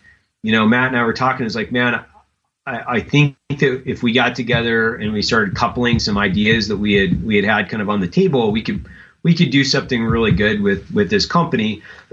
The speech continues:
<clears throat> And I think it was probably a month or two after that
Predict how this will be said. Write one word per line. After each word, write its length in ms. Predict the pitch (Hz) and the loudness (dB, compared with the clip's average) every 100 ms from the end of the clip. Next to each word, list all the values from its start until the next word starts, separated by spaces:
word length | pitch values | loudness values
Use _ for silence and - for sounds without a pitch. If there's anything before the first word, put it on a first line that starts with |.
| - - | -4 0
<clears throat> 20 | 220 185 156 123 - | 4 4 2 0 -2
And 460 | 131 135 117 101 - - _ _ _ _ - | 2 2 0 -6 -14 -20 _ _ _ _ -4
I 100 | 139 | -2
think 240 | 175 175 | 2 2
it 60 | 180 | 2
was 640 | 160 139 135 127 - - - _ _ _ | 0 0 0 -2 -4 -10 -12 _ _ _
probably 200 | 170 170 | 0 0
a 40 | 139 | 0
month 220 | 143 143 | -2 -2
or 80 | 131 | -4
two 220 | 147 131 | 0 2
after 300 | 131 131 127 | 0 -2 -6
that 420 | 117 117 113 - | -2 0 0 -6